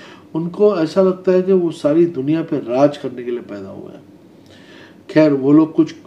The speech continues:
उखाड़ नहीं पाते अपनी ज़िंदगी में, वहीं के वहीं रहते हैं और दूसरों को दोष देते हैं और उनकी life में कोई भी ऐसी चीज़, अ,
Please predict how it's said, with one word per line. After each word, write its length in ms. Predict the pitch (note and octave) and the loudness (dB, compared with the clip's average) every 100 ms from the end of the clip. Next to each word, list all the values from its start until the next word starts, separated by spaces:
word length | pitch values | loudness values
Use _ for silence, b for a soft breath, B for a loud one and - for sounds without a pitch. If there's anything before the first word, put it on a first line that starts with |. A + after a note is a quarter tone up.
| - | -10
उखाड़ 340 | C3+ D3 E3 E3+ | -2 4 4 6
नहीं 120 | E3+ | 2
पाते 280 | D3+ C#3+ C3+ | 0 -4 -8
अपनी 240 | B2 C3 | -8 -12
ज़िंदगी 420 | A#2+ A#2+ A#2+ A#2+ | -10 -10 -8 -8
में, 100 | B2+ | -10
वहीं 280 | B2+ A#2+ D#3 | -10 -8 -6
के 100 | E3 | -4
वहीं 220 | D3 C#3+ | -4 -4
रहते 260 | A#2+ A2 B2 | -6 -12 -14
हैं 180 | D3+ B B B B - | -16 B B B B 2
और 120 | F#3+ | 2
दूसरों 360 | D3+ C#3+ D#3 D3+ | 4 0 0 0
को 140 | D#3 | 0
दोष 320 | C3 A#2+ - | -2 -6 -8
देते 240 | G#2+ G2 G2+ | -16 -16 -18
हैं 140 | F#2+ B B B - - | -18 B B B -20 -6
और 480 | E3 F3+ F3 - - _ - _ - - _ - - - _ - | 2 2 2 -6 -20 _ -20 _ -20 -20 _ -20 -20 -20 _ -2
उनकी 300 | F3 E3+ G3+ | -2 0 4
life 400 | E3+ F3 F3 - | 6 6 2 0
में 160 | F3+ E3 | -4 -4
कोई 260 | - F#3 | 4 6
भी 200 | F3+ F3+ | 6 4
ऐसी 260 | D#3+ C#3+ D#3+ | 2 2 -8
चीज़, 380 | C#3+ E3 D3+ C#3+ | -6 -2 -2 -6
अ, 720 | - - - - - - | -20 -20 -20 -20 -20 -20